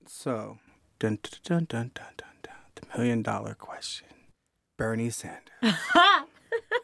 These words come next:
Speaker 1: Weekend at Bernie's. Could you talk about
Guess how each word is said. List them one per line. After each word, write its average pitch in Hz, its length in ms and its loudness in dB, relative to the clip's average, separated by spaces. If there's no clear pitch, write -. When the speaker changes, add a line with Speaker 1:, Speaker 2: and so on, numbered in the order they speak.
Speaker 1:
Weekend 120 440 6
at 113 220 0
Bernie's. 92 500 -10
Could 135 220 0
you 139 80 2
talk 170 240 4
about 117 560 2